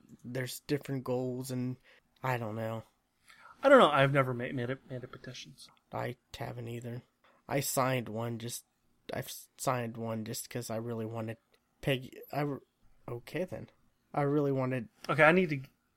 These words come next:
Speaker 2: get off of Forbes right now.
Speaker 1: I really wanted Agent
Speaker 2: It's
Speaker 1: Carter
Speaker 2: au-,
Speaker 1: to
Speaker 2: it's autoplaying
Speaker 1: be
Speaker 2: stuff.
Speaker 1: saved by Netflix, but that didn't help any.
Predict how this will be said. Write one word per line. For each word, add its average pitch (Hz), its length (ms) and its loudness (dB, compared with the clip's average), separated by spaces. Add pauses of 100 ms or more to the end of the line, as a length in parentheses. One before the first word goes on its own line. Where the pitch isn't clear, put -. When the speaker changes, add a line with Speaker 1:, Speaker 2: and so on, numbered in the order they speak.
(160)
Speaker 2:
get 147 140 4
off 135 200 4
of 123 100 -10
Forbes 131 320 2
right 135 140 2
now. 147 80 6
Speaker 1:
I - 20 8
really 170 200 10
wanted 131 280 4
Agent 135 340 0
Speaker 2:
It's 131 80 -2
Speaker 1:
Carter 123 280 2
Speaker 2:
au-, 135 100 4
Speaker 1:
to 127 100 2
Speaker 2:
it's 120 100 2
autoplaying 139 380 4
Speaker 1:
be 131 60 4
Speaker 2:
stuff. 131 200 0
Speaker 1:
saved 123 140 -2
by 120 120 0
Netflix, 117 600 -4
but 113 160 -6
that 113 220 -4
didn't 110 240 -4 (140)
help 98 260 -6
any. 95 260 -6